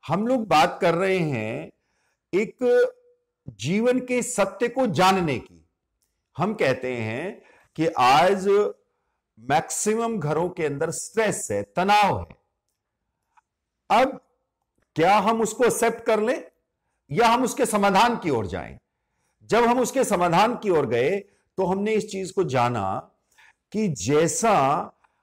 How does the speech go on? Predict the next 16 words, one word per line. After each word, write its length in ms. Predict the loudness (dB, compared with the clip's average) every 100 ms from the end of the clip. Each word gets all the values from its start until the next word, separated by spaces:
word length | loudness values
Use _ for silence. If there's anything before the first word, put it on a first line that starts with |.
| -8
हम 260 | -4 -4 -2
आहार 380 | 0 2 2 2
लेते 320 | 2 0 -2
हैं, 360 | -10 -12 _ _ _ _
ये 180 | -4 -2
मैं 280 | 0 0 0
नहीं 200 | 0 0
कह 180 | 2 2
रहा 120 | 0
हूं, 180 | -6 -12 _ _ _ _ _ _ _ _ -6
मैंने 240 | -4 -2
तो 100 | -4
सिर्फ 180 | -6 -6
उसको 180 | -2 -2
जाना 380 | 2 2 4
है। 340 | 2 2 -6